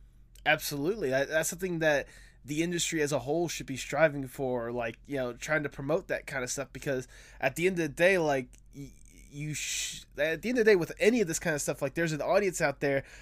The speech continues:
that should be as much of a part of what you're producing as much as you are.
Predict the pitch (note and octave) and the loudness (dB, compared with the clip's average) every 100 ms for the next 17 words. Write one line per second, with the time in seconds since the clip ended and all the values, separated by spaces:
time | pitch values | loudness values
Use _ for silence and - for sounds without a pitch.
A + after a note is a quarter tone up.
0 | - - E3+ - C#3+ E3+ D#3 C3+ D3+ D3 | -6 0 0 0 -2 -2 -2 0 -2 -2
1 | C3+ - E3 E3 D3 B2+ - - C3+ D3+ | -6 -2 0 2 2 -2 -14 -8 -4 -2
2 | D3 C3 C3+ D#3 E3 C3 B2 C#3+ C#3 B2 | -2 -4 0 0 0 -4 -4 -4 -4 -4
3 | A#2+ D#3+ D3 G#2+ G2+ | -2 0 2 2 0